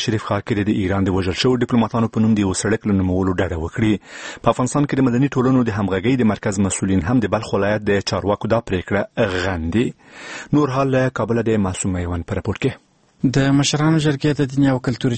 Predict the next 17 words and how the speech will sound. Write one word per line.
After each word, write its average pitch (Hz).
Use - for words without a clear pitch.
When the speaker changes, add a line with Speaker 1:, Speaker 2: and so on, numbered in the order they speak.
Speaker 2:
چارو 123
د 117
کمیسیون 117
مسؤلین 113
وایي 139
چې -
د -
اطلاعات 131
او 117
کلتور 120
وزارت 110
چارواکي 120
به 131
ډیر 117
ژر 131
ور 110
وغواړي 110